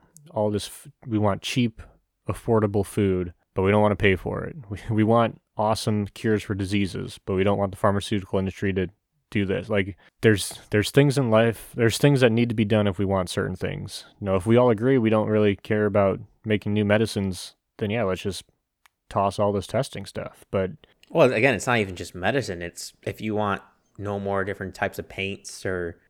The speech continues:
Speaker 2: ger-, uh, herbicides, fungicide, if you don't want all these other new things being updated and, and created, then yeah, sure, we can get rid of all animal testing.
Speaker 1: Yeah,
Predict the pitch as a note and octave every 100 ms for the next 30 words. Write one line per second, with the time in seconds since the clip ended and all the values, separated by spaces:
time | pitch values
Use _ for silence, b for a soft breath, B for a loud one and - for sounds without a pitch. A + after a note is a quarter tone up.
0 | _ - B2 - G#2 G2 F2 B2 A#2 -
1 | A2+ A2+ G#2 - - - _ A2+ G#2+ -
2 | A2+ A2 - A2+ C3 D3 A#2+ A2+ B2 B2
3 | G#2+ A2 G#2 G2 - C3+ G#2 A2 F#2+ G#2+
4 | F#2+ G2 G2 G2+ F#2+ F2+ F2 F2 _ -
5 | G2+ F2 - - F#2+ A#2+ A#2+ F2+ F2 F#2
6 | F2 F2 F2 _ _ _ F#3+ G#3+ - G3
7 | G#2 A#2+ G#2 G2+ - _ - C3 C#3+ F2
8 | E2+ E2 - - - F2 F2+ _ _ -
9 | G#2+